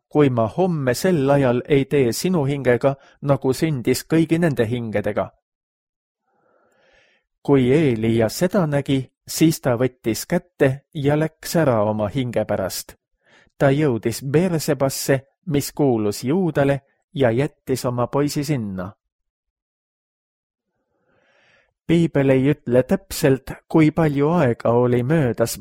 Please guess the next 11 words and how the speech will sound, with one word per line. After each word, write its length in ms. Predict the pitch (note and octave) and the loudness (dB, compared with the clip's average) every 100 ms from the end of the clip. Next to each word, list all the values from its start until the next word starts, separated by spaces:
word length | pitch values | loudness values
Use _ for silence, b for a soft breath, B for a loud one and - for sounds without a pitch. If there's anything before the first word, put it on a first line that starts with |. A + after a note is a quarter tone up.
| C#3 | -2
Baali 340 | D3 D3 C3 | 0 0 -2
prohvetite 720 | - D3+ C#3+ B2 - B2 A#2 | -2 -2 0 0 -2 -4 -2
surmamisest 920 | A2+ F3 F3 D3 C3 C3 C3 B2 - - - | -2 -2 -2 -2 -2 -2 -2 -2 -4 -10 -8
selle 480 | - D3 D#3+ C#3+ | -4 -2 0 0
ajani, 500 | B2+ C#3+ C#3 C3+ C3 - b b b | 0 0 0 -2 -6 -10 b b b
mil 280 | D3 C3+ C3+ | 0 2 2
Iisabel 600 | E3 E3 - B2+ B2+ B2 | 0 0 -2 -2 0 -2
saatis 560 | - D3 C#3 - B2 C3 | -2 -2 -2 -4 -6 -2
Eeliale 680 | D3 C#3+ C#3 C3 C3+ C3+ C3+ | 0 0 -2 -2 0 0 -2
oma 220 | D3+ D3+ | -2 -2
kättemaksusõnumi. 1160 | E3 - C3 A2 A2 - A#2 C3+ A2 G#2 G2+ | -2 -4 -4 -4 -4 -4 -2 -2 -4 -6 -8